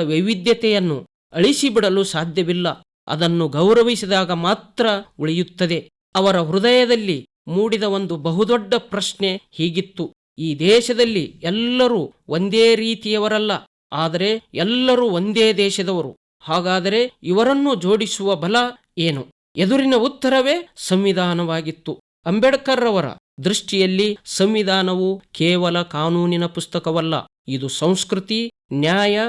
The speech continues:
ಸಮಾನತೆ ಮತ್ತು ಮಾನವೀಯತೆಯ ಸೇತುವೆ. ಇಲ್ಲಿ ಪ್ರತಿಯೊಬ್ಬರ ಧರ್ಮಕ್ಕೂ, ಭಾಷೆಗೆ, ಸಂಸ್ಕೃತಿಗೆ ಸ್ಥಾನ, ಯಾವೊಬ್ಬರ ಹಕ್ಕು ಯಾರಿಗಿಂತಲೂ ಕಡಿಮೆ ಅಲ್ಲ, ಯಾರೊಬ್ಬರ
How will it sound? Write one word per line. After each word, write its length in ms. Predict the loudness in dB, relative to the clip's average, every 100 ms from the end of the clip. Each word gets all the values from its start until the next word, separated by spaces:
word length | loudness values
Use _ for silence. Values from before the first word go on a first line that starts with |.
| -6 _ -14
ಸಮಾನತೆ 800 | -4 0 2 2 0 0 0 0 -2
ಮತ್ತು 320 | -6 -4 -4
ಮಾನವೀಯತೆಯ 960 | -6 -2 0 2 2 0 -4 -4 -2 -2
ಸೇತುವೆ. 640 | -2 0 0 0 -2 -2 -2 _ _ -4
ಇಲ್ಲಿ 300 | -2 0 -2
ಪ್ರತಿಯೊಬ್ಬರ 920 | -4 -6 -4 0 0 0 -2 -2 0
ಧರ್ಮಕ್ಕೂ, 800 | -2 -4 -2 -4 -6 -2 -2 -2 _ -14
ಭಾಷೆಗೆ, 720 | -6 -4 -2 -2 0 0 -2 -6
ಸಂಸ್ಕೃತಿಗೆ 880 | -10 -4 -2 -2 -8 -6 -2 -2 -4 -10
ಸ್ಥಾನ, 440 | -12 -6 -2 -2 -4 -8 _ -8
ಯಾವೊಬ್ಬರ 540 | -2 0 0 0 -2
ಹಕ್ಕು 580 | -2 -4 -8 -6 -4 -4 -8 -8
ಯಾರಿಗಿಂತಲೂ 760 | -2 0 0 -4 -4 -4 -4
ಕಡಿಮೆ 360 | -4 -2 0 -2
ಅಲ್ಲ, 280 | -4 -8 -10 -14 _ -12
ಯಾರೊಬ್ಬರ 640 | -4 -2 0 -2 -2 -2